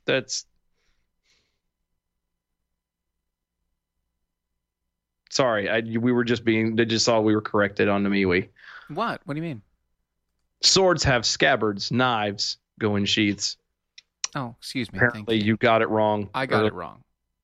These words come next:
Speaker 1: So, anyway, but yes, apparently, dodgeball <sighs> is a bad thing. It is a, uh,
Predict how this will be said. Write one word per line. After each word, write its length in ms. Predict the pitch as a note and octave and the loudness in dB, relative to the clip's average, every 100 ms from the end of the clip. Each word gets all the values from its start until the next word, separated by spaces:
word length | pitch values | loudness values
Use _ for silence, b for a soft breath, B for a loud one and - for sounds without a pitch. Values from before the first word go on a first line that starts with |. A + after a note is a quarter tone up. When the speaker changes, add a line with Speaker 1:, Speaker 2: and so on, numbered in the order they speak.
| _ _ | _ _
Speaker 1:
So, 260 | - G#2 G2+ | -2 0 2
anyway, 380 | G3+ A3 F3 C#3 | 4 4 4 2
but 100 | D#3 | 4
yes, 280 | A#3 D3+ - | 2 2 -2
apparently, 520 | - C#4+ G#3 F3 E3+ b b b | 0 0 2 0 -2 b b b
dodgeball 800 | F#3+ A#3+ A3+ B2 A#2+ A#2 A#2 A2+ b b b b b _ _ _ _ | 0 2 0 -2 -2 2 2 0 b b b b b _ _ _ _
<sighs> 1400 | - - - - - - - - - - _ _ - - - | -16 -12 -10 -8 -8 -10 -10 -12 -16 -20 _ _ -20 -8 -2
is 120 | A2 | 2
a 60 | G#2 | 2
bad 340 | A2 G2 F2+ | 4 2 0
thing. 340 | A#1+ G1+ - _ _ _ _ _ _ _ _ _ _ _ _ _ _ _ _ _ _ _ _ _ - | -4 -4 -8 _ _ _ _ _ _ _ _ _ _ _ _ _ _ _ _ _ _ _ _ _ -2
It 120 | G#2+ | 2
is 180 | A2 G2+ | 2 2
a, 180 | G#2+ G#2 | 2 4
uh, 280 | G#2 G#2 | 2 2